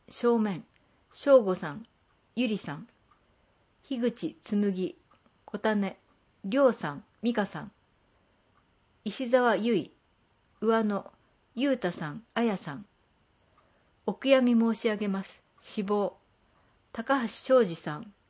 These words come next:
八十七歳、中深見。佐藤美代子さん、九十八歳、陣馬下。島田誠一さん、九十一歳、宮之原。大平愛さん、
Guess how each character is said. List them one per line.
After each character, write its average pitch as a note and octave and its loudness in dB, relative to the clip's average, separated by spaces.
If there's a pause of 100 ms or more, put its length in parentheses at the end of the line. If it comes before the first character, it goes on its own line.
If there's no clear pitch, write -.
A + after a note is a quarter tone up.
(320)
八 G#3+ -4
十 B3+ 4
七 A3+ 4
歳、 D3+ -6
中 F3+ -2
深 F#3 -6
見。 D#3 -8 (840)
佐 C4+ -4
藤 G3 4
美 G#3+ 4
代 G3+ 4
子 D#3+ -4
さ D3+ -10
ん、 - -16 (460)
九 C#4+ 0
十 F#3 2
八 F#3+ -4
歳、 - -8
陣 G3 0
馬 F#3+ -2
下。 - -8 (1080)
島 B3 2
田 B3+ 6
誠 B3 0
一 A#3 0
さ G#3+ -4
ん、 F#3+ -6 (400)
九 C4+ 0
十 F#3+ 0
一 F3 -2
歳、 - -8 (260)
宮 G#3+ 0
之 G3+ -2
原。 D3+ -8 (960)
大 B3+ 6
平 B3 2
愛 A3 2
さ D3+ -8
ん、 - -14